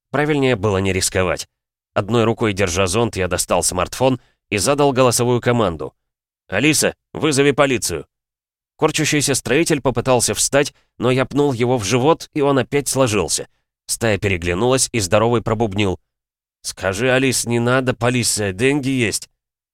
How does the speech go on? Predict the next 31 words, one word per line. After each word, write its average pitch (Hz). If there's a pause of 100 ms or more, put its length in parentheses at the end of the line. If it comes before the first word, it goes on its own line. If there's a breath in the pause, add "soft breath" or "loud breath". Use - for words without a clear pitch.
(200)
«Брат, 151
нет, 180
полиция!» 185 (600)
Громила 143
принялся 143
выворачивать 135
карманы, 139
поглядывая 117
на 87
меня. 87 (720)
«Старший 160
сержант 156
Наталья 160
Малышева, 139
слушаю 127
вас», 117 (120)
донеслось 87
из 80
телефона. 85 (440)
Не 98
сводя 156
глаз 131
с -
несостоявшихся 104
насильников, 127
я 110
представился, 98 (200)
назвал 101
адрес 123
и 110
завершил. 101